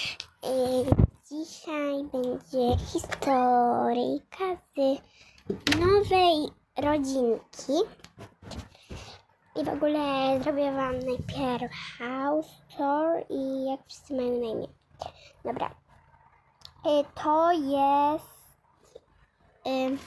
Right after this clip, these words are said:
Amelka. To jest Igor. Y, a to jest Nela. To jest taka sala sportu dla mamy. To jest właśnie,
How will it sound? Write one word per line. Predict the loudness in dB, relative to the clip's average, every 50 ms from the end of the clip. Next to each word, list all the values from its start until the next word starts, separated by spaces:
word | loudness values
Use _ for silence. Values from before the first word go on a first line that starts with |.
| -10 -10 -8 -8 -10 -10 -10 -2 2 4
Amelka. | 6 8 8 6 6 4 2 0 -2 -2 -6 -8 -10 -16 -14 -8 -4 -2 0 0 0 0 -2 -4 -10 -18 _ _ _ _ _ -20 _ _ _ _ _ _ _ _ _ _ _ _ _ _ _ _ _ _ _ _ _
To | -2 0 2
jest | 2 2 2 0 -2 -6 -16 -20 _ -20 _ -10
Igor. | -10 -10 -10 -8 -6 -4 -2 0 0 0 0
Y, | 0 -2 -4 -12 _ _ _ _ _ _ _ _ _ _ _ _ -4 -2 0 0 0 -2 -2
a | -4 -4 -2 0 0 0 -2 -4 -6 -10 _ _ _ _ _ _ _ _ _ _ -4
to | 0 2 2
jest | 4 4 2 0 -2 -4 -12 -6 -4
Nela. | -2 0 0 0 -2 -2 -2 -2 -2 -2 -2 -4 -4 -6 _ _ _ _ _ _ _ _ _ _ _ _ _ _ _ _ _ _ _ _ _ _ _ _ _ _ _ _ _ _ _ _ _ _ _ _ _ _ _ _ _ _ _ _ _ _ _ _ _ _ _ _ _ _ _ _ _ -6
To | -6 -6
jest | -6 -6
taka | -8 -8 -8 -8 -8
sala | -6 -4 -2 0 0 -2
sportu | -4 -6 -18 -14 -8 -6 -6 -6 -6 -8 -8 -6 -4
dla | -4 -4 -4 -4
mamy. | -4 -4 -4 -4 -2 -2 0 2 0 0 -2 _ _ _ _ _ _ _ _ _ _ _ _ _ _ _ _ _ _ -4
To | -2
jest | -2 0 2
właśnie, | 2 2 2 0 -2 -10 -8 -2 0 0 2 2 0 -2 -4